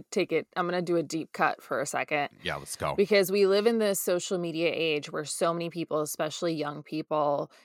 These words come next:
Speaker 1: see these huge influencers or these huge personalities that get all these likes and all these follows, and it's all in these numbers and analytics. And it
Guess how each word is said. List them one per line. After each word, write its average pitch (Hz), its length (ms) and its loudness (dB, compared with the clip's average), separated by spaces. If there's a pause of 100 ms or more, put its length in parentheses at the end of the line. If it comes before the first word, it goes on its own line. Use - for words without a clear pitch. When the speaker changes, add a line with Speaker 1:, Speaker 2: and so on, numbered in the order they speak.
Speaker 1:
see 185 300 -6
these 180 300 0
huge 160 560 0
influencers 156 720 -6
or 151 100 -4
these 151 240 -6
huge 170 300 -6
personalities 151 760 -2
that 151 120 -6
get 160 140 -2
all 165 100 4
these 160 240 -6
likes 143 360 -4
and 156 80 -4
all 156 80 -2
these 160 220 -6
follows, 139 360 0
and 151 100 -6
it's 151 100 -8
all 151 180 2
in 165 80 -4
these 160 220 -4
numbers 151 480 -6
and 147 100 -14
analytics. 156 760 -4 (420)
And 175 360 2
it 180 140 -4